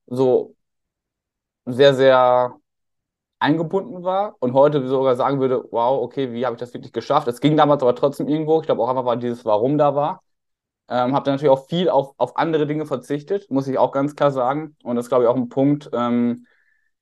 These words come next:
weshalb ich es heute ab-, manchmal auch nicht so wirklich verstehen kann, dass viele Leute, die sich gerade selbstständig machen wollen,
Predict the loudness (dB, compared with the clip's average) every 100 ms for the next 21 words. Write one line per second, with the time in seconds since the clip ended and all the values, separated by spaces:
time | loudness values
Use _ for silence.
0 | _ _ _ _ -8 0 2 2 -2 0
1 | 0 0 -4 -10 _ -10 -6 -4 -2 -4
2 | -4 -8 -10 -4 -4 -2 -6 -4 -4 -2
3 | -4 -2 -4 -4 _ _ _ -2 0 0
4 | -4 -6 -2 0 0 -2 -4 -2 -2 -2
5 | 0 2 2 0 -6